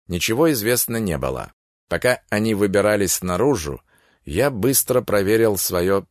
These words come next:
предположение. Чёрт, а ведь и правда,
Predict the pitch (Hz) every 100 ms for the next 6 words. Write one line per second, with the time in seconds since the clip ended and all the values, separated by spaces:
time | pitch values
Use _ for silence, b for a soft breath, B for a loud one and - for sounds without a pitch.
0 | _ 90 92 - 92 90 78 67 67 58
1 | 58 55 - _ _ _ _ - - -
2 | 101 69 - - - 101 123 131 - 113
3 | 131 113 76 57